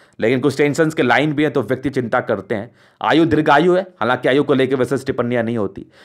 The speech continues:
लेकिन इस बेसिस पर इंसान लंबा ही बचते हैं। और कुछ लग्जरी के प्रॉपर लाइंस तो व्यक्ति को लग्जरी का सुख मिलता है।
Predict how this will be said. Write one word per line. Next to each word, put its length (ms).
लेकिन 260
इस 120
बेसिस 300
पर 120
इंसान 360
लंबा 220
ही 160
बचते 300
हैं। 180
और 100
कुछ 160
लग्जरी 360
के 100
प्रॉपर 360
लाइंस 240
तो 100
व्यक्ति 280
को 100
लग्जरी 380
का 100
सुख 200
मिलता 300
है। 260